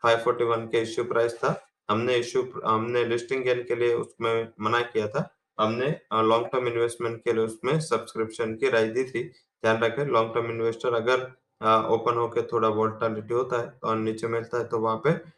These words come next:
बाय कर सकते हैं। Stocks in एफ एंड ओ बैन कैटेगरी में पीएनबी है। तो ये सारे हो गए न्यूज़ क्यूज। फेडरल का हमने already चर्चा की, तो आज, अ,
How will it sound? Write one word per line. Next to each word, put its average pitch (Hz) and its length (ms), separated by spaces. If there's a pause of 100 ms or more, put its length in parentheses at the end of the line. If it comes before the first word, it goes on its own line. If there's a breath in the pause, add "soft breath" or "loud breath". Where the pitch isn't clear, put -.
(180 loud breath)
बाय 113 160
कर 123 160
सकते 123 340
हैं। 123 80
Stocks 127 420
in 120 80
एफ 117 160
एंड 120 100
ओ 117 60
बैन 110 240
कैटेगरी 110 420
में 110 240
पीएनबी 117 400
है। 131 160 (420 soft breath)
तो 110 60
ये 117 160
सारे 117 300
हो 117 160
गए 123 100
न्यूज़ 113 400
क्यूज। 127 280
फेडरल 110 400
का 110 200
हमने 110 260
already 107 380
चर्चा 110 360
की, 120 240 (400 loud breath)
तो 120 60
आज, 117 240
अ, 110 520